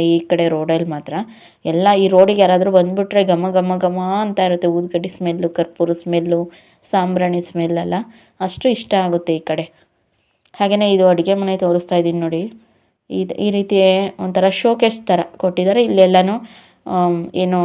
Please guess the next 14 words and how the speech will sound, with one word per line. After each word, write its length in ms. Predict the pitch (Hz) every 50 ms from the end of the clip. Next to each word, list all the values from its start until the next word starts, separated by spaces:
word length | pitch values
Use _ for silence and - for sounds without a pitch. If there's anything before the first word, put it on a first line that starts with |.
| 170 170 175 180 185
ಗ್ರಾಸರೀಸ್, 640 | 185 185 180 180 180 180 - 190 175 170 170 - - - - _ _ _ _ _ _ _ -
ಆಮೇಲೆ 460 | 196 190 185 180 180 180 180 175 180
ಸಾಂಬಾರ್ 360 | 175 180 185 180 185 185 180
ಪುಡಿ, 180 | 180 - 185 175
ಖಾರದ 340 | 175 180 180 180 180 175 175 -
ಪುಡಿ, 200 | 175 180 175 - - - _ _ _ _ _ _ _ _ _ -
ಈ 180 | - 202 190 180
ಬೇಳೆಗಳೆಲ್ಲನೂ 960 | 185 185 185 185 190 190 190 185 190 185 185 190 202 214 220 226 233 233 226
ಕೂಡ 180 | 226 220 208
ಅಲ್ಲಿ 200 | 214 196 190 180
ಇಟ್ಕೊಂಡಿದ್ದೀನಿ. 600 | 165 170 175 - 165 160 170 165 170 175 190 233 262 - - _ _ _ _ _ _ -
ಈ 120 | 214 208
ಒಂದು 260 | 202 196 196 196 190 196
ಚಿಕ್ಕದಾಗಿ, 760 | 196 - 254 - - _ - 233 220 220 208 202 208 226